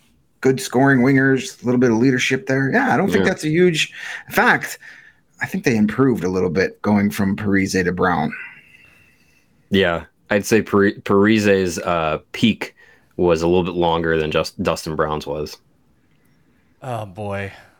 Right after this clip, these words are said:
Speaker 3: I, am I about to do what I'm about to do?
Speaker 2: Uh-oh.
Speaker 3: I'm picking
Speaker 2: What's he
Speaker 3: for the
Speaker 2: about to do?
Speaker 3: Blackhawks here at fourteen, where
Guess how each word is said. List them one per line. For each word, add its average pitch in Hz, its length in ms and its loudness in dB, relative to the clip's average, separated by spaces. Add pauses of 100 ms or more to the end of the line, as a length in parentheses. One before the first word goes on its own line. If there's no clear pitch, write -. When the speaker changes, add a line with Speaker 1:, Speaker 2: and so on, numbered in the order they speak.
(480)
Speaker 3:
I, 117 140 -4
am 110 160 -4
I 165 80 2
about 131 260 2
to 120 80 -8
do 120 160 -2
what 117 80 2
I'm 113 160 0
about 110 280 0
to 104 80 -14
do? 104 340 -4 (960)
Speaker 2:
Uh-oh. 78 400 -2 (320)
Speaker 3:
I'm 117 120 -4
picking 175 200 0
Speaker 2:
What's 160 80 -2
he - 80 2
Speaker 3:
for 147 80 2
the 131 60 0
Speaker 2:
about 120 240 2
to 110 60 4
do? 120 60 4
Speaker 3:
Blackhawks 107 220 -2
here 113 160 -2
at 101 80 -6
fourteen, 95 680 -6 (1000)
where 117 260 2